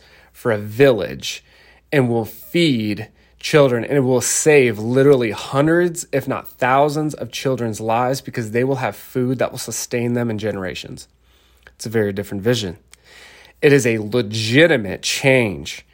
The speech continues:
to the landscape of that village. So I could say, "Oh, we're just gonna go feed kids," versus we are transforming that village with a garden that will change lives, that will feed babies and mothers and children for the rest of their life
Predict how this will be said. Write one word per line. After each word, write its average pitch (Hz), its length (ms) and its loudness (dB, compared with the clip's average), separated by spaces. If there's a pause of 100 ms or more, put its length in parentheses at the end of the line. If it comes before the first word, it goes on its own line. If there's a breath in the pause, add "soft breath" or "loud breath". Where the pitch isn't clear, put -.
(440 soft breath)
to 151 420 2
the 127 120 2
landscape 120 1040 2 (640)
of 123 560 2 (300)
that 107 360 -4
village. 101 500 -8 (1120)
So 160 120 4
I 151 60 6
could 143 100 -2
say, 175 160 2
"Oh, 160 240 6
we're 135 160 0
just 151 200 -2
gonna 135 160 0
go 113 160 0
feed 139 460 0
kids," 117 560 0
versus 143 680 0 (420 soft breath)
we 143 120 0
are 113 80 0
transforming 120 1120 2
that 110 200 -2
village 110 640 0
with 107 120 -8
a 104 60 -6
garden 113 520 -2
that 85 140 -8
will 80 80 -10
change 117 520 -4
lives, 113 460 -2
that 104 80 -4
will 107 140 -8
feed 127 540 -4
babies 113 520 -2
and 95 280 -12
mothers 113 560 -2
and 98 240 -14
children 113 580 -2
for - 180 -12
the 110 80 -4
rest 110 480 -4
of 110 120 -8
their 113 160 -2
life 87 440 -8